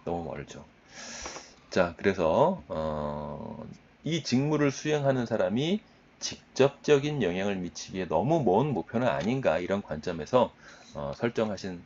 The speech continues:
핵심 성과 목표를 한 번 더 검토를 해보실 필요가 있다라는 점을 말씀을 드리겠습니다. 자, 그래서 오늘 여러분들에게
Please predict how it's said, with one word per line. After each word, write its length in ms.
핵심 260
성과 220
목표를 500
한 100
번 140
더 100
검토를 520
해보실 320
필요가 600
있다라는 600
점을 180
말씀을 360
드리겠습니다. 600
자, 360
그래서 280
오늘 300
여러분들에게 800